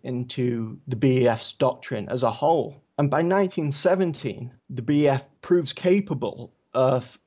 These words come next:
conducting very effective operations using combined arms, where the infantry would advance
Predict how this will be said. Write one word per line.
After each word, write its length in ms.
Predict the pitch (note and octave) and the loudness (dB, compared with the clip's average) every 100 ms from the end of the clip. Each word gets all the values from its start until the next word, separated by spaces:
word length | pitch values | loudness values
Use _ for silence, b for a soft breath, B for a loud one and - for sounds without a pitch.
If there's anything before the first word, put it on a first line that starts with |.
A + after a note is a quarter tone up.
| - | -6
conducting 960 | D3+ C#3 C#3+ D3+ - C#3+ C3 A#2+ B2+ - | 0 2 2 0 -2 -4 -2 -4 -8 -10
very 460 | B2 A2+ E3+ F#3+ F3 | -8 2 4 6 4
effective 520 | C#3 B2 - - B2+ | 4 0 0 -4 -2
operations 840 | B2+ C3+ C#3 D#3+ D3 C3 A#2+ A2+ | -2 0 2 2 0 0 -2 0
using 260 | C3 A#2+ A#2+ | -2 0 -2
combined 460 | - A#2+ A#2 A2+ B2+ | 0 2 2 2 2
arms, 400 | D3 B2 B2 - b b b b b | 2 0 -2 -10 b b b b b
where 400 | A#2+ C3 B2 A#2+ B2 | 0 4 4 0 0
the 120 | C#3 | -2
infantry 720 | D3 E3+ F3 F3 A2 D#3 B2+ | 2 2 2 0 -4 -4 -4
would 240 | A2+ B2+ C3+ | -2 0 0
advance 480 | A#2 C#3 A2+ - | 0 0 -2 -6